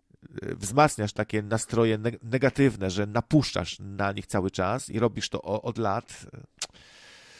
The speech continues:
No to jest, to są ciężkie kwestie, to jak, to, to tak cięż-, ciężko tu tak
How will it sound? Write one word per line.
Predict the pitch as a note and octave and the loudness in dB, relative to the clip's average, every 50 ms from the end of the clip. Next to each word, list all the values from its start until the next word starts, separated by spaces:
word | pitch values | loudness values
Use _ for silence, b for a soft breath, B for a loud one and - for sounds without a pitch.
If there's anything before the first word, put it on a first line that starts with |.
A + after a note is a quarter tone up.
| B B B B B B B B B B _ _ _ _ _ _ _ _ _ _ _ _ _ _ - | B B B B B B B B B B _ _ _ _ _ _ _ _ _ _ _ _ _ _ -6
No | F3 | 0
to | - A3 | 4 4
jest, | A3 G#3+ - - - - - - _ - - | 4 4 2 -6 -10 -10 -12 -12 _ -12 -6
to | - G#3+ | -4 -4
są | - G#3 G#3+ G3+ | -2 -2 -4 -2
ciężkie | - - G#3+ G#3+ - - F#3+ | -2 -2 0 0 0 0 -2
kwestie, | F3 - - D#3+ D3 - D3+ D3 | 0 2 0 0 0 0 -4 -2
to | - D3+ D3+ | 0 2 2
jak, | D3 D3 D3 C#3+ - - - | 2 2 0 -2 -6 -20 -10
to, | - - D#3 D3 | -4 -4 -4 -4
to | - - C#3 | -4 -10 -10
tak | - C3+ C3+ - - - F#3+ - - _ - - - - - - - b b b b b b _ _ - - - - | -8 -8 -8 -8 -10 -18 -18 -18 -18 _ -20 -20 -20 -20 -20 -20 -20 b b b b b b _ _ -20 -20 -18 -8
cięż-, | - - F3 F#3+ F#3+ - - _ - | 0 2 4 4 2 0 -8 _ 0
ciężko | - G3 G3+ - - F#3+ | 0 0 2 2 0 0
tu | - - E3+ | 0 0 -2
tak | - E3+ D#3+ - - - - | -2 -2 -2 -2 -4 -20 -20